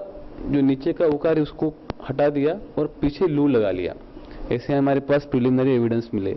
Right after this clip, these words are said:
और government की सूची में कोलाम including मन्नेर वार्लू था। वो कोलाम मन्नेर वार्लू नाम किस तरह से आया? कोलाम मरा-, महाराष्ट्र में बोला जाता है और मुन्नेर वार्लू उनको तेलुगु में बोला जाता है।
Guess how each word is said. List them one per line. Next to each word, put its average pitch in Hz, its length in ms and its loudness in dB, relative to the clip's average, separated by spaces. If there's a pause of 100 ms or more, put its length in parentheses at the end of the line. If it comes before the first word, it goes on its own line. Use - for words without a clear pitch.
(500)
और 143 160 2
government 165 580 2
की 196 60 -2
सूची 165 320 0
में 170 180 4
कोलाम 156 460 2
including 151 380 2
मन्नेर 139 260 2
वार्लू 147 300 2
था। 151 300 -2 (160)
वो 147 60 0
कोलाम 143 520 2
मन्नेर 143 220 4
वार्लू 135 460 2 (760)
नाम 147 380 4
किस 214 300 -2
तरह 214 160 4
से 214 140 0
आया? 202 260 4 (420)
कोलाम 185 540 2 (240)
मरा-, 143 260 2
महाराष्ट्र 143 400 0
में 175 80 2
बोला 165 180 2
जाता 170 260 0
है 180 160 0 (540)
और 151 100 4
मुन्नेर 143 320 2
वार्लू 160 340 2
उनको 160 360 -2
तेलुगु 135 320 2
में 143 140 2
बोला 104 160 0
जाता 90 260 -4
है। - 140 -8